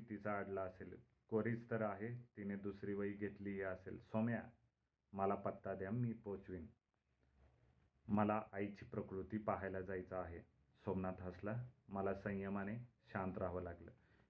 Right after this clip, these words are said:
मी साला दोन हाका मारून थांबलो नसतो. तुझ्या सगळ्या ट्रिक्स मला माहीत आहेत.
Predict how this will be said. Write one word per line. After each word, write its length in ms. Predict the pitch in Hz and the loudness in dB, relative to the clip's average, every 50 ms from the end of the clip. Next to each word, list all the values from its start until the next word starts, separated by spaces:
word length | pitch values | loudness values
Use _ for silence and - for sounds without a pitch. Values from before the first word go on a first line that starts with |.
| _ - | _ 0
मी 160 | 101 98 104 | 2 2 2
साला 400 | 104 - - 98 92 98 104 107 | 2 4 4 4 4 4 4 2
दोन 420 | 110 104 - - 104 101 107 110 107 | 2 0 -4 -4 -2 0 2 0 0
हाका 320 | - - 95 - - 101 | -2 -4 -10 -8 -6 -6
मारून 400 | 101 98 95 92 98 98 98 98 | -4 -2 -2 -2 -2 -2 -2 -4
थांबलो 360 | - - 98 95 92 95 98 | -4 -4 -4 -2 0 0 0
नसतो. 580 | 95 95 90 - - - 101 110 123 131 127 - - - - - - - | -2 -2 -4 -6 -6 -4 -2 -2 0 -2 -4 -8 -14 -20 -20 -20 -10 -6
तुझ्या 240 | 101 95 92 101 101 | -2 2 4 2 2
सगळ्या 360 | 101 - 101 92 98 101 98 | 2 0 -2 0 2 2 0
ट्रिक्स 440 | 92 - - 98 92 90 - - - | -2 -2 -4 -6 -6 -6 -6 -4 -2
मला 220 | 98 92 90 92 | 0 2 2 2
माहीत 320 | 92 92 92 90 87 - 85 | 2 0 -2 -4 -4 -4 -4
आहेत. 100 | 85 | -6